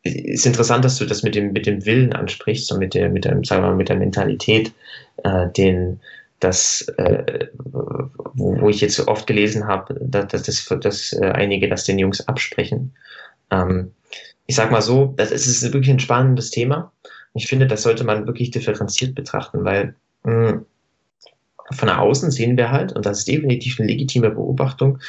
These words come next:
dass die Körpersprache in den letzten Wochen vielleicht nicht mehr so ganz positiv ist, wie sie noch vor einem halben Jahr war. Und jetzt ist halt die Frage, woran liegt das? Und diese Frage können wir eigentlich von außen nicht beantworten. Das müsste man eigentlich Spieler fragen und die, die, die, die Spieler müssen das auch ehrlich beantworten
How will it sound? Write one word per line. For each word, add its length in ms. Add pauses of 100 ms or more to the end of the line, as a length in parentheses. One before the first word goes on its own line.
(260)
dass 140
die 120
Körpersprache 560
in 100
den 80
letzten 580
Wochen 240
vielleicht 280
nicht 140
mehr 80
so 100
ganz 240
positiv 500
ist, 220
wie 120
sie 120
noch 160
vor 120
einem 120
halben 220
Jahr 260
war. 200 (840)
Und 100
jetzt 200
ist 120
halt 160
die 60
Frage, 460
woran 340
liegt 220
das? 200
Und 280 (380)
diese 180
Frage 400
können 240
wir 120
eigentlich 280
von 120
außen 340
nicht 160
beantworten. 500 (420)
Das 200
müsste 240
man 180
eigentlich 300
Spieler 300
fragen 340
und 120
die, 120
die, 160
die, 100
die 220
Spieler 300
müssen 240
das 120
auch 100
ehrlich 280
beantworten 500